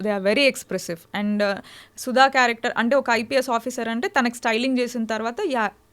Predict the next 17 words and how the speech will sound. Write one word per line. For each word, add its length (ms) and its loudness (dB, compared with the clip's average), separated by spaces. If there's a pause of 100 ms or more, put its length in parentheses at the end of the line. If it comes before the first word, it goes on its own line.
(140)
ధాన్య 380 2
is 80 2
ఐపీఎస్ 340 2
officer 360 -4
అంటే 160 -2
we 140 -2
believe 300 -2
that 200 -2
అలా 220 2
లుక్ 240 -2
వచ్చింది. 460 -6 (480)
And 200 2
the 160 0
mannerisms 640 4
that 140 0
she 160 -6
carried, 460 -2